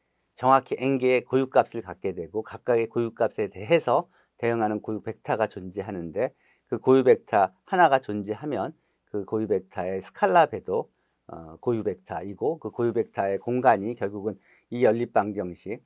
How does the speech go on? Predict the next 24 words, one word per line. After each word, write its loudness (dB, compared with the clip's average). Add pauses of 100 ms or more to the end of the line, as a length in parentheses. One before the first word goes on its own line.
(260)
이 -10
연립방정식 -8
이을 -10 (300)
약간, 0 (220)
어, -12 (140)
이동시켜서 0
생각하면 -6
A 0
마이너스 -4
람다 0
I 0
곱하기 -6
X -6
이퀄 -4
영이라는 -8 (240)
동차 -2
연립방정식이 -4
나오는데 -10 (300)
이 -8
동차 -4
연립방정식의 -4 (460)
그 -10
해공간이, 0 (300)
해공간이, -8